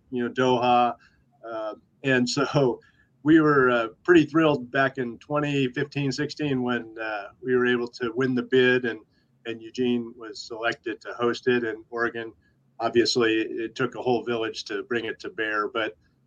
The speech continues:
um, a pretty special event. It's basically, you know, the Olympic Games, but solely for track and field. So all the world's best athletes, many of the Olympic gold medalists and,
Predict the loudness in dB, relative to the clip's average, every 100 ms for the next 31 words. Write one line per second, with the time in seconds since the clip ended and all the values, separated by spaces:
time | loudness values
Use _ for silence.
0 | -12 -10 -8 -10 -14 -20 _ 4 12 12
1 | 12 6 6 6 4 6 4 4 2 2
2 | 4 2 4 6 6 6 2 4 4 4
3 | 2 0 0 2 2 2 -2 -6 -6 -6
4 | -6 _ -2 2 4 4 0 -4 -2 0
5 | -2 -10 0 2 2 -2 -4 -4 -2 -6
6 | -10 _ _ -2 4 6 6 6 6 4
7 | 0 0 0 0 0 0 0 0 0 -2
8 | -4 -2 0 0 -2 -2 -4 -4 -6 _
9 | _ -2 0 0 -2 0 -2 -2 -4 -8